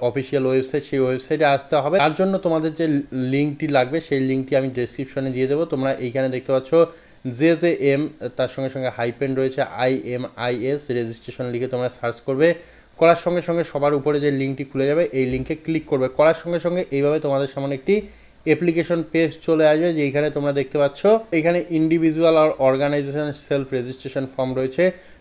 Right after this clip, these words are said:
তো এই সেলফ রেজিস্ট্রেশন ফর্মটি ফিল আপ করতে হবে। এইখানে কিন্তু already ইন্ডিভিজুয়াল সিলেক্টেড রয়েছে, অর্গানাইজেশন হলে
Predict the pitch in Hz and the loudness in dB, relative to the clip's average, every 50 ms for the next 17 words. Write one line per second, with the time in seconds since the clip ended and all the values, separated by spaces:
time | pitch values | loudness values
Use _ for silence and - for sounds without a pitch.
0 | - - 165 - - 147 156 156 156 156 - 156 156 147 147 147 139 135 135 135 | -2 0 0 2 2 4 4 4 2 2 0 0 0 0 0 -2 -2 -2 -4 -8
1 | - 147 - - 147 139 - 139 131 131 139 131 - 139 139 135 135 - 147 135 | -10 -10 -8 -6 -6 -4 -2 -4 -4 -2 -4 -6 -4 -2 -2 -2 -2 -4 -8 -6
2 | 131 - 143 143 143 165 156 127 139 127 123 139 143 143 147 143 135 151 147 - | -2 0 2 2 2 2 0 0 -2 -2 -2 -2 -2 -2 -2 -4 -4 -6 -6 -6
3 | - 127 123 127 131 139 147 143 151 135 107 127 127 131 135 135 143 139 139 147 | -4 -4 -2 -2 0 -2 -2 -2 -4 -6 -6 -6 -6 -4 -4 -4 -4 -4 -2 0
4 | 151 147 139 - - - 131 139 139 139 - 156 147 135 139 135 135 135 135 160 | 0 -2 -2 -4 -8 -6 -2 -2 -2 -2 -4 -6 -4 -2 0 0 0 0 0 0
5 | 147 131 127 127 131 135 135 135 139 135 135 131 - 139 131 135 139 151 147 | 2 2 2 2 0 -2 -2 -2 -4 -4 -6 -6 -4 -4 -2 2 2 2 2